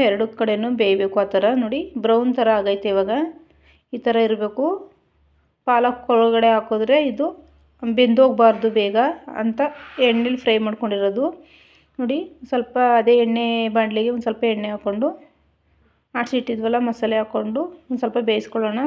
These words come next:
ಒಂದ್ ಹತ್ತು ಹದಿನೈದು ನಿಮಿಷ ಬೇಯಬೇಕು ಇದು. ರುಚಿಗೆ ತಕ್ಕಷ್ಟು ಉಪ್ಪು ಹಾಕ್ಬಿಟ್ಟು ಕ್ಲೋಸ್ ಮಾಡಿಬಿಡೋಣ. ಏನು ಒಂದ್ ಹದಿನೈದು ನಿಮಿಷ ಬೇಯಿಸ್ಕೊಂಡ್ರೆ ಸಾಕು. ನೋಡಿ, ರೆಡಿ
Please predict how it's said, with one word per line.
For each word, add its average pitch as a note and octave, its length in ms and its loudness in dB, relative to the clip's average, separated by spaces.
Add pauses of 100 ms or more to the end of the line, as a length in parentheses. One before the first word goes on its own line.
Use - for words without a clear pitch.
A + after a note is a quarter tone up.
ಒಂದ್ A#3+ 240 0
ಹತ್ತು G3+ 280 -4
ಹದಿನೈದು A3+ 300 -2
ನಿಮಿಷ A3 180 -4 (120)
ಬೇಯಬೇಕು A3 400 -2
ಇದು. A#3+ 140 -6 (200)
ರುಚಿಗೆ A3 340 -6
ತಕ್ಕಷ್ಟು A3+ 340 -6
ಉಪ್ಪು - 200 -6
ಹಾಕ್ಬಿಟ್ಟು G#3 340 -4 (200)
ಕ್ಲೋಸ್ A3+ 280 2
ಮಾಡಿಬಿಡೋಣ. G3+ 360 -4 (3000)
ಏನು C4 180 0
ಒಂದ್ B3+ 140 2
ಹದಿನೈದು A#3 300 -2
ನಿಮಿಷ A#3 140 -4 (120)
ಬೇಯಿಸ್ಕೊಂಡ್ರೆ G#3+ 480 -4
ಸಾಕು. G#3 240 -4 (140)
ನೋಡಿ, B3+ 260 2
ರೆಡಿ A3+ 160 2